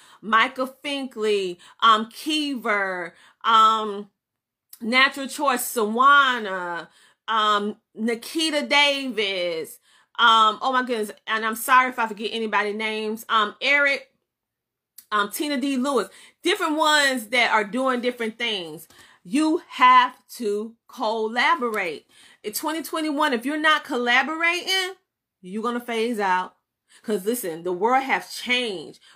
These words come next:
What we have lived and what we have known of, it no longer exists. Brick and mortar, people are changing from brick and mortar to click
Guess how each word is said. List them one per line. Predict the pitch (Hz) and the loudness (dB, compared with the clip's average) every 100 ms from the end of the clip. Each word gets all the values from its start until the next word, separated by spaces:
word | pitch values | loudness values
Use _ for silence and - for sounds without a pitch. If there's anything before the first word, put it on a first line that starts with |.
| - | -4
What | 214 208 | -2 0
we | 269 311 | -2 -2
have | 311 247 | 0 0
lived | 202 220 254 262 214 | -2 -4 0 0 0
and | 202 | -2
what | 240 226 | -2 -4
we | 262 | -4
have | 247 185 | -4 -4
known | 208 233 247 | -4 -4 -2
of, | 233 220 | -4 -4
it | 175 165 | -6 -6
no | 208 | -4
longer | 226 233 233 226 | -2 -2 -2 -4
exists. | 214 214 190 151 156 _ _ _ _ _ _ _ _ _ | -6 -6 -6 -6 -10 _ _ _ _ _ _ _ _ _
Brick | 285 330 349 - - | 0 0 -2 -10 -6
and | 233 240 | -2 -2
mortar, | 233 247 277 302 302 | 0 2 4 2 0
people | 302 320 254 | -2 -2 -2
are | |
changing | 233 277 233 247 | -4 -6 -6 -8
from | 180 185 | -10 -8
brick | 208 254 254 | -4 -4 -6
and | 214 208 | -8 -6
mortar | 214 226 226 226 226 | -4 -2 0 -2 -4
to | 233 180 | -8 -10
click | 175 - 233 233 | -10 -4 -4 -4